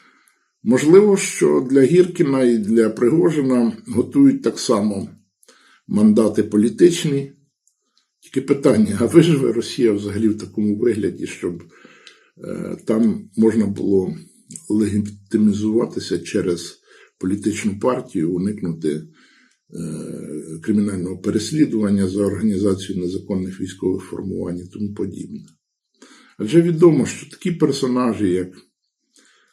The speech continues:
Лукашенко, Пригожин, Кадиров, випаруються з політичної мапи в той, ну, буквально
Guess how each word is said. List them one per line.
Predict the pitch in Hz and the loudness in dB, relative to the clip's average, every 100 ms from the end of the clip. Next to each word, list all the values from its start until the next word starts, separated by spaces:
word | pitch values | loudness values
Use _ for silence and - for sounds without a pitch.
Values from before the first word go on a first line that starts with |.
| - | -10
Лукашенко, | 143 151 - 120 110 87 92 92 82 - _ _ _ | -2 0 0 2 2 0 -8 -12 -14 -18 _ _ _
Пригожин, | - - 98 101 87 80 78 _ _ _ _ - | -2 0 -2 -2 -4 -12 -16 _ _ _ _ -12
Кадиров, | 107 110 127 113 101 85 - _ _ _ _ _ _ _ _ | -10 0 2 2 2 -4 -18 _ _ _ _ _ _ _ _
випаруються | 104 160 170 143 127 123 - - | 8 8 10 6 4 4 -2 -8
з | |
політичної | - 131 139 139 - - 78 | -2 0 0 0 -2 -2 0
мапи | 82 82 - 113 - - _ _ _ _ _ _ _ | 0 0 0 -2 -2 -10 _ _ _ _ _ _ _
в | _ _ | _ _
той, | 170 151 139 131 127 - 180 | 8 8 6 -6 -12 -14 -4
ну, | 156 | -2
буквально | 139 139 147 135 127 | -2 -2 0 0 -2